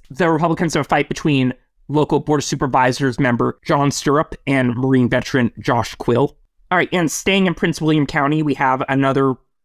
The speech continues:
one, H D twenty-two. Not as blue. Biden won a little bit more than half the vote, but Youngkin got fifty-three percent. This is another one where there's just one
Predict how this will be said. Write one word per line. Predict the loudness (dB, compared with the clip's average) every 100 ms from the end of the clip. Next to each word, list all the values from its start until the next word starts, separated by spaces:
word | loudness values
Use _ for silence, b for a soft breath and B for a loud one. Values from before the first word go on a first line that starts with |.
| _ _ -4
one, | 0 2 0 -2 _ -2
H | -2 0
D | -4
twenty-two. | 0 0 0 0 0 -2 _ _ -18 -4
Not | 2 2 2
as | 0 -2 -8 _ -12
blue. | 0 2 4 2 -2 -4
Biden | 0 2 0
won | 0 0
a | 0
little | 0 0
bit | 0 0
more | 0
than | 0
half | 0 -2 -2
the |
vote, | 0 0 0
but | -6 -2
Youngkin | -4 0 0
got | -2 -4
fifty-three | -4 -4 -2 -2
percent. | -2 0 0 -2 -8 -12 _ _ _ _ -6
This | -4 -2
is | 0
another | 2 2 2
one | 2 2
where | 2 2
there's | 2 0 -2
just | -4 -4 -4 -6
one | -4 -2 0 0